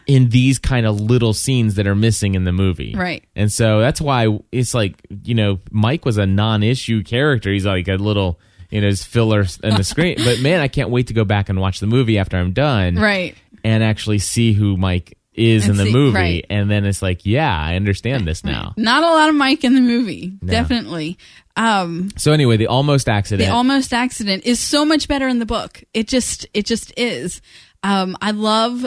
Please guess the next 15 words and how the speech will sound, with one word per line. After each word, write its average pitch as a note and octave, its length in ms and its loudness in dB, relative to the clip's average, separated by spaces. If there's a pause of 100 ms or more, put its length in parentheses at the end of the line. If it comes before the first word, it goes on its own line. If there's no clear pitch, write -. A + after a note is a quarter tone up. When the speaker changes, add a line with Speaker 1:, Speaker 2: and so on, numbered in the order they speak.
Speaker 2:
that G3+ 580 -4
it B3 160 0
kept - 240 -4
coming A#3+ 360 -2
for D#3 160 -6
her. D#3 260 -8 (480)
Like G3+ 220 -4
the, A3+ 240 0
the A3 180 0
van A3 560 -2
literally B3 680 0
kept - 360 -4
coming G#3+ 380 -2
for E3+ 200 -8
her. D#3+ 320 -8